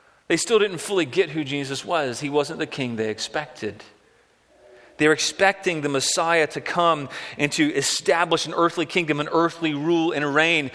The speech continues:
And so when he was talking about dying and rising again, they thought, "Well, maybe he's talking metaphorically or something. I don't get it because, hey, but Jesus, when you are reigning, can we sit beside you?"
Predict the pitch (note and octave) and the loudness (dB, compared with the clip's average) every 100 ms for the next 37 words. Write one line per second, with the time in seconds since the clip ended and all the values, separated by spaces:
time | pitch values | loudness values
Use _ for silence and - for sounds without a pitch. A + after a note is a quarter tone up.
0 | - - D3 F#3+ D#3+ G#3 F#3 G3 E3+ C#3 | -8 -4 2 2 4 2 6 6 6 4
1 | F3+ F#3 D#3+ F3 D#3+ D#3+ F#3 E3 E3+ D#3 | 2 2 2 2 2 -2 2 4 4 2
2 | G#3+ D4+ C#4 G#3 A3+ G3 E3+ F3+ - G3+ | 0 0 -2 2 2 2 2 2 2 2
3 | C#4+ A#3 D#3 C#3 E3 E3 A#3 G3+ C3+ A#3 | 4 4 0 2 2 2 0 0 4 4
4 | F3+ E3 F3+ - - - A3+ G3+ D#3+ G3+ | 4 2 0 0 -14 0 2 4 0 -2
5 | A3+ G#3+ G3+ G#3 G3+ F3 A#3+ B3 B3+ B3+ | -2 -2 -2 2 4 6 4 2 0 -2
6 | C4+ A#3+ - - - - G3+ G3 A3 G#3+ | -4 -6 -12 -20 -12 -2 0 0 0 0
7 | A#3 - G#3+ A3 A3+ G#3 A#3+ B3 B3 | -2 0 2 2 0 -2 -2 -2 -6